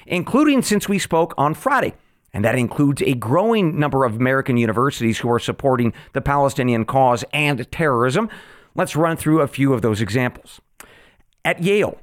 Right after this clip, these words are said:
a professor called Israel a murderous, genocidal settler state. Jewish students are outraged, trying to get that professor removed. Meanwhile,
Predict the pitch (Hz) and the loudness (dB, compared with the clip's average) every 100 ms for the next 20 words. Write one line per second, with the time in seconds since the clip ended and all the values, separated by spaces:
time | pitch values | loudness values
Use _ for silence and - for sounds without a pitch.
0 | - - - 131 147 139 147 - 139 135 | -20 -10 -4 0 0 0 -4 2 2 2
1 | 143 135 135 131 135 143 131 165 233 214 | 2 2 2 2 2 2 2 2 2 2
2 | 190 - - 123 117 214 208 - 165 160 | 2 0 -6 -4 0 0 0 -2 0 0
3 | 160 - - - - 214 165 139 123 113 | 0 -2 -8 -6 -2 0 2 2 0 -2
4 | - 147 220 - - _ _ _ - 156 | -2 -2 -2 -8 -18 _ _ _ 0 2
5 | 143 139 127 139 - 127 - 135 151 131 | 2 0 0 0 0 0 0 -2 0 2
6 | 131 135 - 143 123 123 123 120 117 117 | 2 0 -4 -2 -2 0 -2 -2 -2 -2
7 | 110 98 101 123 117 107 101 - - - | -2 0 2 2 2 0 -2 -14 -20 -20
8 | _ 175 233 196 185 | _ -2 2 2 0